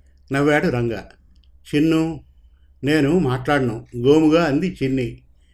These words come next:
"ఏమిటి?" ఈ అసహ్యమైన పిలుపు కోపంగా అరిచింది. "ఓ, సారీ, సారీ డియర్. నైన్ ట్వెల్వ్ ట్వంటీ వన్." "ఏంటా నంబర్లు?"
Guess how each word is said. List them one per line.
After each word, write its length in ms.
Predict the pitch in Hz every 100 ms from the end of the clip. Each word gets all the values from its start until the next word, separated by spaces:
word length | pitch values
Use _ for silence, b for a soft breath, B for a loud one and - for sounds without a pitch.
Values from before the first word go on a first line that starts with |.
| _ _ _
"ఏమిటి?" 680 | 131 151 196 185 165 165 135 _ _ -
ఈ 160 | 156 156
అసహ్యమైన 600 | 131 123 165 165 170 165
పిలుపు 600 | 156 143 147 143 143 147
కోపంగా 400 | 139 143 143 156
అరిచింది. 560 | 123 - 127 104 98 - _ _ _ _ -
"ఓ, 300 | 165 170 -
సారీ, 300 | - 147 151
సారీ 360 | 117 135 147 151
డియర్. 360 | 135 135 131 123 - _ _ - - - -
నైన్ 380 | 127 147 165 175
ట్వెల్వ్ 440 | 156 - 151 160 165
ట్వంటీ 580 | 151 - - 143 143
వన్." 260 | 147 143 123 120 - _ _ _ - _ _ _ _ _ -
"ఏంటా 380 | 139 175 190 190
నంబర్లు?" 640 | 170 165 156 156 160